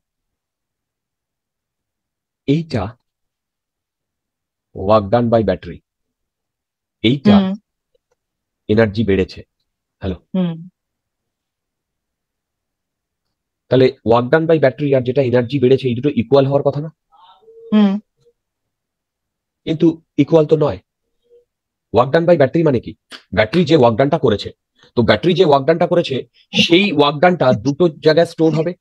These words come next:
Speaker 1: একটা কি
Speaker 2: হুম।
Speaker 1: সিস্টেমের এনার্জি, আহ, পোটেনশিয়াল এনার্জিতে স্টোর হয়েছে, আর একটা কোথায় গেল?
Speaker 2: ওই যে এফ ই এক্স টি যে work done করছে।
Speaker 1: সাবাস,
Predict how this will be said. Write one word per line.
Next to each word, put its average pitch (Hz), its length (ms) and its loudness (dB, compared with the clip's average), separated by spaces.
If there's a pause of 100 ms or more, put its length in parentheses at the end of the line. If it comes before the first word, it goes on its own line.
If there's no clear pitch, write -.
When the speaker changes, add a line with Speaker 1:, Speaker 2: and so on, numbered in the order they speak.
Speaker 1:
একটা 165 240 0
কি 208 140 -4 (140)
Speaker 2:
হুম। 220 200 -2 (120)
Speaker 1:
সিস্টেমের 190 440 2 (220)
এনার্জি, 156 360 2
আহ, 139 580 2
পোটেনশিয়াল 165 420 -2
এনার্জিতে 165 320 0
স্টোর 170 260 0
হয়েছে, 175 220 0 (960)
আর 151 120 2
একটা 196 220 0
কোথায় 156 280 0
গেল? 85 100 -4 (1000)
Speaker 2:
ওই 214 100 4
যে 185 100 -4 (160)
এফ 269 200 4
ই 254 140 2
এক্স 269 180 0
টি 262 140 0
যে 214 140 -4
work 220 200 -2
done 233 160 -4
করছে। 233 280 -10 (140)
Speaker 1:
সাবাস, 196 640 2